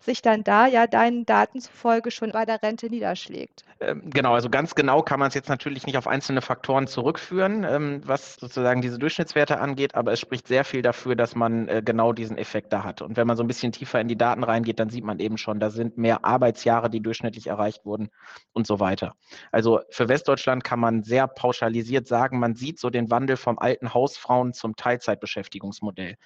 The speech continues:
Speaker 2: unter Frauen. Also wirklich sehr pauschal formuliert, aber das ist so die Tendenz, die man sieht. Und die Lücke, die wir natürlich immer noch sehen, ist dann sozusagen der Unterschied zwischen den Teilzeitbeschäftigten Frauen und den Vollzeitbeschäftigten Männern, auch wieder sehr pauschal gesprochen,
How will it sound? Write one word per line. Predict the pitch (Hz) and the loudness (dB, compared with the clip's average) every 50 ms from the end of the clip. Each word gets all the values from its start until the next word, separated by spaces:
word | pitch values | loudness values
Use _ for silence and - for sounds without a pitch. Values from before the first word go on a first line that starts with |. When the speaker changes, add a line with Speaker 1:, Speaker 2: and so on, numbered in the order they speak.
| _ _ | _ _
Speaker 2:
unter | - 113 - 104 95 | -8 -6 -6 -6 -8
Frauen. | - - 92 87 90 - - _ _ _ _ | -8 -10 -12 -12 -12 -14 -18 _ _ _ _
Also | 117 113 117 | -4 -2 0
wirklich | 135 - - 113 - | -2 -4 -4 -2 0
sehr | 123 117 | 0 2
pauschal | - 123 110 - - 131 151 170 | 2 0 0 2 2 2 2 2
formuliert, | - - 131 127 127 120 123 123 - | 2 0 0 2 0 2 0 0 0
aber | - 110 113 110 | 2 0 2 2
das | 117 117 - | 0 -2 -4
ist | 101 - | -8 -10
so | - 110 | -8 -8
die | 101 107 | -8 -8
Tendenz, | 101 - 110 104 101 98 101 - | -6 -4 -4 -4 -4 -4 -6 -8
die | - 98 | -10 -10
man | 95 90 90 - | -10 -10 -10 -12
sieht. | - 71 71 - _ - - - - _ _ _ | -14 -18 -20 -20 _ -20 -20 -20 -20 _ _ _
Und | _ 123 110 | _ -6 -4
die | 120 113 | -4 0
Lücke, | 113 135 151 - 170 | 0 0 2 2 0
die | 147 139 | 0 0
wir | 131 131 | 0 0
natürlich | 131 127 - 139 131 127 - | 0 0 -2 -4 -6 -6 -6
immer | 143 131 127 | -2 0 2
noch | 123 123 117 120 | 2 0 -2 -2
sehen, | 120 123 127 131 131 135 131 131 - - - _ _ - | -4 0 2 2 2 0 -2 -6 -12 -20 -20 _ _ -18
ist | - - | -6 -4
dann | 127 123 | -4 -4
sozusagen | 123 - - 120 120 | -2 -2 0 0 2
der | 123 - | 2 0
Unterschied | 151 139 135 120 - - 123 113 | 0 0 -2 -2 -2 -4 -8 -10
zwischen | - - 120 - - 120 113 | -8 -8 -6 -4 -2 0 0
den | 117 113 113 - _ _ _ - | 0 0 0 -4 _ _ _ -2
Teilzeitbeschäftigten | - 127 139 - - 139 - - 127 - - 127 - - 123 - - - 120 | 0 0 0 2 0 -2 -2 -2 -4 -4 -4 -4 -4 -6 -10 -10 -8 -10 -10
Frauen | - - 120 120 123 120 120 - - | -6 -4 -2 0 0 -2 -4 -6 -6
und | 117 110 | -4 -4
den | 117 - | -4 -2
Vollzeitbeschäftigten | - 127 123 120 - 110 - - 104 - 107 101 - 98 98 - - 101 | 0 0 0 2 0 -2 -4 -4 -4 -4 -4 -4 -4 -10 -12 -8 -4 -4
Männern, | 101 101 95 90 87 - | -2 -2 -4 -6 -4 -4
auch | - 104 - | -6 -4 0
wieder | 107 110 104 | 0 0 2
sehr | 95 104 101 | 2 -2 -2
pauschal | - 101 98 - 104 101 101 | -2 -6 -4 -2 -2 -2 -2
gesprochen, | 95 92 - - - 90 - - 110 | -2 -6 -12 -12 -14 -14 -14 -14 -18